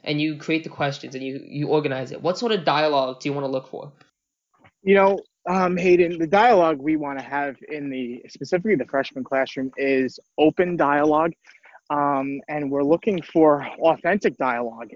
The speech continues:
Speaker 2: And the hard part about being a freshman at anywhere, spe-, specifically Delbarton, is you hear so many things, as you allude to, in the news or at home, and you feel like you have to believe in those. What we try and do in the freshman year English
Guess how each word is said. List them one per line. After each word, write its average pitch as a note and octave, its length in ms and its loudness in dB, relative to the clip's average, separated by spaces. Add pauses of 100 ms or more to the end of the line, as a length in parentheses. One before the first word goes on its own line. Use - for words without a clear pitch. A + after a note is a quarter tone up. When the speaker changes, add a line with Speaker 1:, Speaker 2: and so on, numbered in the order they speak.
Speaker 2:
And D3 320 -6 (400)
the D#3+ 100 4
hard C#4+ 320 2
part F3+ 220 0
about D#3 400 -2
being E3+ 320 -4
a D3 120 -6 (140)
freshman D3+ 500 -6 (300)
at D3 180 -6
anywhere, C#3+ 460 -2
spe-, C3+ 260 -10
specifically A#3 460 -6
Delbarton, C#3+ 580 0
is B2+ 140 -10 (440)
you D#3 120 0
hear G3 180 2
so E3+ 200 -2
many E3+ 180 2
things, D#3 260 0
as C3 140 -2
you D3+ 140 4
allude D3 280 4
to, D3 140 -2
in C#3+ 60 -2
the D3+ 80 -4
news D3 440 4 (400)
or D3+ 200 2
at E3 160 0
home, D#3 460 0
and D3+ 180 -2
you D#3 80 2
feel A3 240 4
like E3+ 120 4
you D#3+ 140 6
have D#3+ 300 -6
to D3 60 2
believe C#3 520 2
in C3+ 160 -2
those. A#2 320 -6
What D3+ 220 2
we E3 140 2
try B3 220 4
and F3 160 0
do D#3 220 6
in C#3 80 0
the C3+ 140 -6
freshman D3 420 -2
year C#3+ 260 -2
English D3+ 300 0